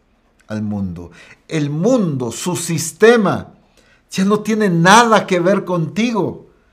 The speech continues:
sino es la verdad de Jesucristo, la único que tiene que ver con nosotros. Es Cristo nada más,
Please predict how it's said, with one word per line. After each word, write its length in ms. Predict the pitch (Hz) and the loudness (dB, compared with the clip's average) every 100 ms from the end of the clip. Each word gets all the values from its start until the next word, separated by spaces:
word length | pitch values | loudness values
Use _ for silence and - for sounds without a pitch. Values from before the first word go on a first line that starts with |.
| _ _ _ _ _ _ - | _ _ _ _ _ _ -14
sino 360 | - 202 170 | -2 2 4
es 80 | 185 | 4
la 160 | 220 202 | 6 8
verdad 640 | 170 156 143 165 214 214 | 8 6 6 8 8 8
de 120 | 190 | 4
Jesucristo, 1120 | 160 156 - 147 - 233 269 - - 135 117 - - | 0 -2 -2 -8 -4 -2 -2 -4 -8 -8 -8 -12 -10
la 220 | 123 123 | -4 -2
único 520 | 156 302 254 - 117 | 0 -2 -2 -4 -6
que 120 | 113 | -6
tiene 280 | 113 123 117 | -4 -4 -4
que 140 | 113 107 | -4 -4
ver 220 | 104 101 | -4 -6
con 180 | 104 101 | -10 -10
nosotros. 800 | 98 101 95 95 85 - - _ _ _ _ _ _ _ _ _ _ _ - | -10 -10 -12 -12 -20 -20 -20 _ _ _ _ _ _ _ _ _ _ _ -4
Es 200 | 175 - | -4 -6
Cristo 800 | - 269 302 - - - 127 | -4 0 0 -2 -8 -8 -6
nada 320 | 127 151 156 147 | -4 -2 -2 0
más, 520 | 202 226 - - | 2 2 0 -8